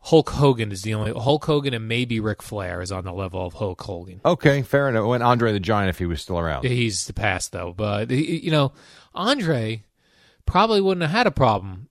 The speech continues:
Speaker 1: because they know that he is seven-foot-four, five hundred twenty-five pounds from
Speaker 2: No, well, he
Speaker 1: Grenoble, France.
Speaker 2: Well, whether he's from Grenoble, France or not, he should just have the problem if Patrick Ewing has the problem.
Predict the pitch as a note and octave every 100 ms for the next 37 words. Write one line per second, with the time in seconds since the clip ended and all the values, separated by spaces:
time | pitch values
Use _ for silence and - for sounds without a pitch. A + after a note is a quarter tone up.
0 | - D#3 E3 F3 E3 - - _ _ _
1 | - C#3+ G#3 A3+ A#3 E3+ B2+ C3 E3 C#3
2 | - - C#3+ B2+ B2+ C#3+ B2 A#2+ C3+ C3
3 | C#3 C#3 - - C3 C3+ C3+ C3+ C3+ -
4 | C#3+ C#3 C3 C3+ - - - D#3 D3 -
5 | D#3 D3+ D3+ - E3 D#3+ D#3+ D#3+ D#3 C3
6 | B2 A2 E3+ E3+ E3+ E3 F#3 F3+ F3+ B2+
7 | G2 G#2+ G2+ F#2+ F#2+ F2+ G#2 A2+ G2+ F2+
8 | A#2 G#2+ G2+ F2+ F#2+ G#2+ G2 E2+ F#2 -
9 | B2+ - F2 F2+ D#2+ - F2+ E2+ E2+ A2
10 | F2+ D#2 G#2+ B2+ D#2+ D#2 - F#2 D2 C2